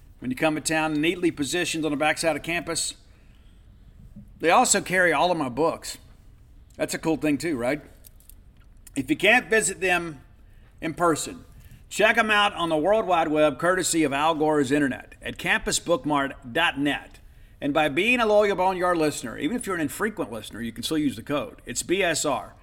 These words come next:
which stands for Beautiful Steve Robertson. That gets you free shipping on all orders over seventy-five bucks. Any order less than seventy-five bones, absolutely incomplete.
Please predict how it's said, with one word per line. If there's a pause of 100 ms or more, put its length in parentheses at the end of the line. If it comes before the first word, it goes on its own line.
(320)
which
stands
for
Beautiful
Steve
Robertson. (480)
That
gets
you
free
shipping
on
all
orders
over
seventy-five
bucks.
Any
order
less
than
seventy-five
bones, (100)
absolutely
incomplete.